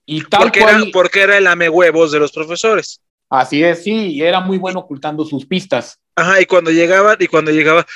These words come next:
Speaker 2: "Es que fue Tom Barbolo, maestra". "¿Barbolo lo hiciste?". "No,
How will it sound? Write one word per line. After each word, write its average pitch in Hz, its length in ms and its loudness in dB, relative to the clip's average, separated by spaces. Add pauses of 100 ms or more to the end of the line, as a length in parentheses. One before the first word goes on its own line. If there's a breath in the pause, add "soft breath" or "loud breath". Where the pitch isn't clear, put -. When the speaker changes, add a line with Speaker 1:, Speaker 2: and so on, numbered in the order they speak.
Speaker 2:
"Es 339 180 2
que 359 140 2
fue 370 380 4
Tom 349 220 0
Barbolo, 311 720 2
maestra". 277 540 2 (240)
"¿Barbolo 175 420 4
lo 170 120 2
hiciste?". 170 400 -4
"No, 120 420 -14